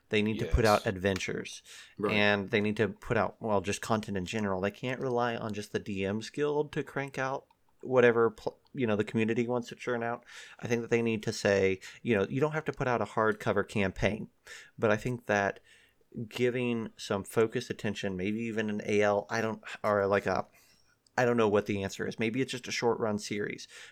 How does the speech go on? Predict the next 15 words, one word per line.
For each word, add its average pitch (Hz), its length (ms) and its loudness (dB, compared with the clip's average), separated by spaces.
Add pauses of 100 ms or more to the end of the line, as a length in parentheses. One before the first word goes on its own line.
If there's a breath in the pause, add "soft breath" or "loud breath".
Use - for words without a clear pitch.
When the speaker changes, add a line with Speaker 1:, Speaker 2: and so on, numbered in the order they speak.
Speaker 1:
but 113 100 -10
you 113 60 -2
need 131 100 0
to 135 60 0
give 123 200 -2
us 110 260 -4
some 123 540 2
way 101 180 6
of 92 140 2
dipping 101 280 -2
our 92 120 -4
toes 107 500 0
into 101 240 -4
this 110 220 -2
setting 98 500 2